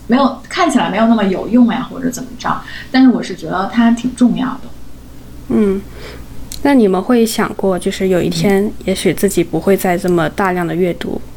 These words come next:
Speaker 2: 或者说读书会成为一件不再是必备的事情吗？
Speaker 3: <laughs> 我不会，这个是，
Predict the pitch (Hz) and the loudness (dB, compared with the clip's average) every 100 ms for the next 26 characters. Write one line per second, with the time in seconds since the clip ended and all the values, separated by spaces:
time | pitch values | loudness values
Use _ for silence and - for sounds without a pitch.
0 | - 185 170 185 180 165 170 - 185 190 | -2 0 0 -2 -2 -2 -2 -2 -2 0
1 | 175 160 - - - - 180 180 180 180 | 0 0 -4 -14 -12 -4 0 2 2 0
2 | 196 175 - - - - - 196 185 175 | 0 -2 -2 -6 -8 -8 -2 0 0 -4
3 | - - - 202 208 175 - - - 202 | -6 -2 0 4 4 2 -2 -6 -6 -6
4 | 226 - - - - - - - - 208 | -6 -10 -16 -14 -14 -14 -16 -14 0 2
5 | 170 170 170 208 165 - 233 190 185 - | 2 2 2 2 2 2 4 4 0 -6